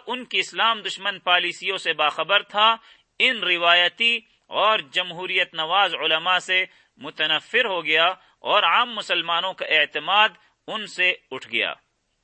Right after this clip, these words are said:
اس کے ساتھ ساتھ یہ بھی دیکھا گیا کہ برطانوی اور امریکی حکومتوں نے باقاعدہ طور پر پاکستان کے بعض مشہور مدارس اور خاص طور پر ان مدارس سے جو کہ صوبہ خیبر پختونخوا کے علاوہ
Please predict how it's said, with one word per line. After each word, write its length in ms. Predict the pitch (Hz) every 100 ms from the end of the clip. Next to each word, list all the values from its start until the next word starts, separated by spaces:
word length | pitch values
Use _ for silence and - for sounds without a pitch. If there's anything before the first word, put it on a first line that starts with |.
| _ _ _ _ _ _ _ _ _ _ -
اس 200 | 262 -
کے 140 | 240
ساتھ 340 | - 233 269 -
ساتھ 300 | 233 233 202
یہ 160 | 240
بھی 120 | 240
دیکھا 360 | 196 196 196 196
گیا 340 | 165 160 175 180 _ _
کہ 100 | 156
برطانوی 640 | 170 170 - 185 196 254
اور 140 | 247 208
امریکی 440 | 185 185 180 220
حکومتوں 600 | 185 160 170 165 180 165
نے 180 | 151 165 - - _
باقاعدہ 580 | 135 165 170 185 214 269 233
طور 160 | 214
پر 300 | 214 214 214 - _ _
پاکستان 640 | 151 175 180 - 202 220 214
کے 180 | 190
بعض 360 | 160 170 202 170
مشہور 380 | 170 - 190 214
مدارس 600 | 180 156 156 180 208 - _ _
اور 240 | - 185 180
خاص 400 | - 233 262 -
طور 180 | 208
پر 180 | 202 185 -
ان 160 | 220 233
مدارس 560 | 196 165 165 220 - -
سے 180 | 175 175 _ _ 120
جو 200 | 170 220
کہ 140 | 196
صوبہ 320 | - 185 180
خیبر 400 | - 180 180 185
پختونخوا 720 | - 160 - 170 170 185 214
کے 140 | 214 170
علاوہ 600 | 147 160 170 196 160